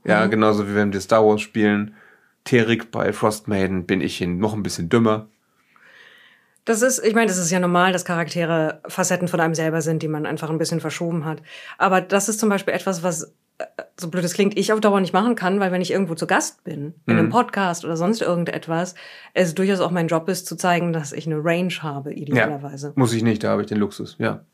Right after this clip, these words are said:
Speaker 2: Ja. Ich weiß nicht, ob es mir gelingt, aber es ist zumindest ein Gedanke, den ich dann mitbringe, mal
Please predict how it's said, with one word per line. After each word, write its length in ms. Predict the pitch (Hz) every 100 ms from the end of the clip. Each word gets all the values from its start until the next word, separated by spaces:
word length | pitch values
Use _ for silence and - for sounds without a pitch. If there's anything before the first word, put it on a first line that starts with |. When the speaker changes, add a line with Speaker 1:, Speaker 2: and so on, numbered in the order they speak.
| _ -
Speaker 2:
Ja. 240 | 156 147 -
Ich 100 | 190
weiß 140 | 240
nicht, 120 | 240 190
ob 100 | 190
es 100 | 185
mir 120 | 180
gelingt, 380 | 180 277 269 -
aber 220 | 185 175
es 140 | 180
ist 320 | 185 - -
zumindest 400 | - 180 175 175 _ -
ein 160 | 175
Gedanke, 400 | 175 165 131 -
den 240 | - - -
ich 120 | -
dann 120 | -
mitbringe, 420 | 156 - 78 - -
mal 260 | - 80